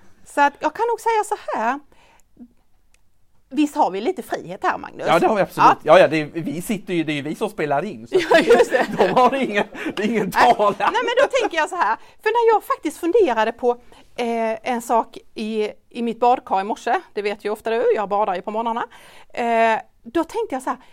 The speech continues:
Speaker 1: vem är den visaste jag har jobbat med? Och då kom jag på det, så jag svarar på den istället.
Speaker 2: Mm.
Speaker 1: Då gör jag som en politiker, jag tar en annan fråga och svarar på den.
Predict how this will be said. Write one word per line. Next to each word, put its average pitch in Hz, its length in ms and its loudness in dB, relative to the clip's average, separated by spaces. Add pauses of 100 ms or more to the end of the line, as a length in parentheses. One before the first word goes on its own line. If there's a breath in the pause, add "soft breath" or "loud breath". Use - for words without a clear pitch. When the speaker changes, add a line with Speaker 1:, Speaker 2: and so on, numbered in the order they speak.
(240 soft breath)
Speaker 1:
vem 302 240 -6
är 339 180 -4
den 269 200 -4
visaste 349 840 -6 (140)
jag 208 100 -6
har 202 140 -6
jobbat 185 320 -10
med? - 160 -12 (340)
Och - 120 -14
då 466 220 -2
kom 294 120 -8
jag 294 120 -12
på 427 240 -4
det, - 140 -12
så 302 60 -8
jag 302 80 -6
svarar 415 280 0
på 311 100 -6
den 233 160 -6
istället. 185 500 -6
Speaker 2:
Mm. 185 120 -18 (500)
Speaker 1:
Då 254 80 -10
gör 277 140 -6
jag 185 100 -8
som 208 100 -14
en 185 80 -14
politiker, 185 500 -8 (220 soft breath)
jag 214 120 -20
tar 220 160 -10
en 226 140 -16
annan 240 320 -14
fråga 254 480 -10
och 220 60 -14
svarar 247 300 -2
på 349 80 -2
den. 285 100 0